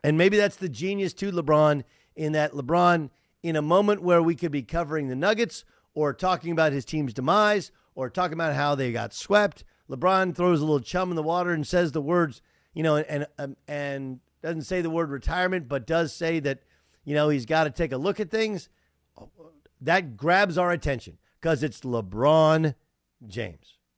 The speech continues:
And you may have fatigue with the coverage of LeBron James. I may have fatigue with the coverage of LeBron James, but that's simply the way it works.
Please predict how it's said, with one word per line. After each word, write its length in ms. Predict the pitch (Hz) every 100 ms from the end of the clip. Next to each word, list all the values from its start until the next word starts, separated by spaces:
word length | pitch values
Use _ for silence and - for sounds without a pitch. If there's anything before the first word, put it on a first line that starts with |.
| _ _ _ _ _ _ _ _ _ _ _
And 260 | 156 156 151
you 220 | - 147 220
may 160 | 220
have 240 | 190 202 156
fatigue 440 | 170 208 220 180 -
with 260 | 180 180 -
the 80 | 170
coverage 340 | 196 190 175
of 100 | 190
LeBron 360 | 202 196 208 196
James. 320 | 196 202 - _ _ _
I 220 | 160 196
may 140 | 214 214
have 260 | 190 190
fatigue 360 | 143 156 202 202
with 120 | 190
the 60 | 165
coverage 500 | 190 196 202 165 - _ _ 180
of 120 | 180
LeBron 360 | 180 190 190
James, 320 | 170 196 170 _ _ -
but 100 | 110
that's 180 | 135 -
simply 260 | 135 123
the 120 | 110
way 100 | 104
it 80 | 98
works. 380 | 101 104 _